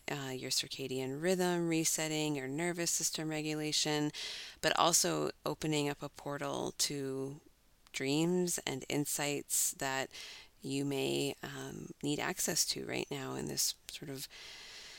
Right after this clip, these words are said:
challenging and, uh, tumultuous time on our planet.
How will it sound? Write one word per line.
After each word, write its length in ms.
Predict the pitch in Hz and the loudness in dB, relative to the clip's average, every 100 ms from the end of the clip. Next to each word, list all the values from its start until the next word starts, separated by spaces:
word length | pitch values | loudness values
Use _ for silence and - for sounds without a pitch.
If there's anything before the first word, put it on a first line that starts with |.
| - - - - | -18 -20 -8 0
challenging 760 | 165 151 170 151 147 139 139 - | 4 6 6 6 6 6 4 0
and, 680 | 143 139 139 139 135 - - | 0 0 0 0 4 4 4
uh, 200 | 139 139 135 | -2 -2 -2
tumultuous 640 | - 135 147 - 147 139 | -2 -2 0 -2 0 -2
time 480 | - 147 156 135 131 - | 0 0 0 2 0 -4
on 140 | 139 | -6
our 100 | 139 | -6
planet. 460 | - - 165 156 | -6 -2 0 0